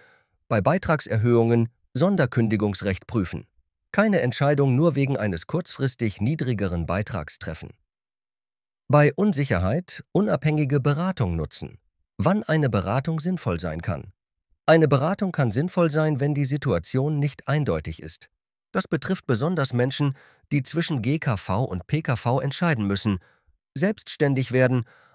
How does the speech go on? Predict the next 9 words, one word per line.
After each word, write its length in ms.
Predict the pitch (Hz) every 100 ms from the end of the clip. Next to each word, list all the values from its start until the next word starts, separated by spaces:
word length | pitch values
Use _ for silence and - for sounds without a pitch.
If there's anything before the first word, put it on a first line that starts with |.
| _ -
aus 160 | 170
dem 160 | 170 -
Ausland 520 | 139 185 - 180 -
nach 160 | 170 127
Deutschland 480 | 143 160 - 160
ziehen, 360 | - 160 156 143 - _ _
eine 220 | - 147 135
Familie 500 | 113 101 175 175 160
planen 460 | 165 156 156 143